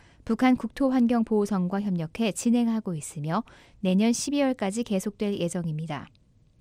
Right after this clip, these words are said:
개발협력처는 내년 대북 지원 규모는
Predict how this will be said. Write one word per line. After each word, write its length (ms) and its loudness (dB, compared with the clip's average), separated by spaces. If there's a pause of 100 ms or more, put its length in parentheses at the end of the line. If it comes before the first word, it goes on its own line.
(440)
개발협력처는 880 6
내년 300 6
대북 320 0
지원 240 2
규모는 500 2